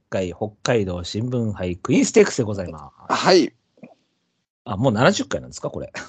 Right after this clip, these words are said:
Speaker 2: そんなやってんねん。
Speaker 1: やってますね。七十回で結構上じゃないですか。<laughs> ねえ、だいぶ昔からやってるじゃないですか。ダービーぐらいの感じでやってるじゃないですか。
Speaker 2: そうよね。ほんまやね。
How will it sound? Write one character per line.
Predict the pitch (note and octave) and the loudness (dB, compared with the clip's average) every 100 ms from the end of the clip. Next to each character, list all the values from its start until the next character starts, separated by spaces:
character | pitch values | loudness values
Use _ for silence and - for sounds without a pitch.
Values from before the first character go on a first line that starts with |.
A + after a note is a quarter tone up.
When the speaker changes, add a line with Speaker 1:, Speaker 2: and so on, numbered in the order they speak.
| _ _ | _ _
Speaker 2:
そ | _ _ _ - F#2+ | _ _ _ -16 -6
ん | |
な | B2 | -4
や | A#2 | -4
っ | |
て | A2+ A2+ | -2 -4
ん | |
ね | E2+ | -4
ん。 | - _ _ _ | -8 _ _ _
Speaker 1:
や | A2 | -6
っ | |
て | G#2+ C#3 | -2 -2
ま | B2+ | -2
す | F#2+ | -4
ね。 | E2 D2+ D#2+ _ _ _ _ _ _ | -10 -12 -18 _ _ _ _ _ _
七 | C#3 D3 F#4 | 2 4 4
十 | A4 | 0
回 | A4+ A#2+ | 0 -2
で | F#2 | -2
結 | C4+ D#4+ | -6 -6
構 | A#2 G2 | -6 -2
上 | B2+ | 0
じ | C#3 | 2
ゃ | D3 | 0
な | F2 | 0
い | |
で | |
す | - | -4
か。 | - - _ _ - - - - - E4+ | -6 -6 _ _ 0 0 0 -2 2 2
<laughs> | - - - _ _ - _ C3+ - | 4 0 0 _ _ -20 _ -18 -2
ね | C#3+ | 0
え、 | G#2+ - _ _ _ | 0 -2 _ _ _
だ | D3+ | -2
い | G#3+ | 0
ぶ | F#3 | 0
昔 | F3 F#3+ - | -2 -2 -4
か | F#3+ | -4
ら | F#3+ | -4
や | |
っ | |
て | D3+ | -4
る | D#3 C3 | -4 -4
じ | |
ゃ | F#2+ | -6
な | |
い | F2 | -12
で | |
す | - | -16
か。 | C3 - _ _ _ F3 _ _ C3+ C3 _ _ _ | -18 -18 _ _ _ -20 _ _ -18 -18 _ _ _
ダ | G2+ G#2+ G3+ G3 | -8 0 4 6
ー | |
ビ | F3 F#3 | 4 4
ー | |
ぐ | E3 | 6
ら | D#3+ | 6
い | G2 | 4
の | |
感 | F#2+ A#2+ A#2 | -2 -6 -6
じ | A2 | -4
で | |
や | G#2+ | -6
っ | |
て | G#2 | -6
る | G#2+ | -8
じ | F#2+ | -8
ゃ | |
な | D#2 | -12
い | |
で | |
す | - | -14
か。 | - | 0
Speaker 2:
そ | D#3+ C#3 | 4 6
う | |
よ | F2 | 4
ね。 | G2+ F#2 D#2+ | 2 -2 -4
ほ | G#2 | -6
ん | B2+ | 0
ま | - | 2
や | A2 | 2
ね。 | G2 E2+ | 0 -4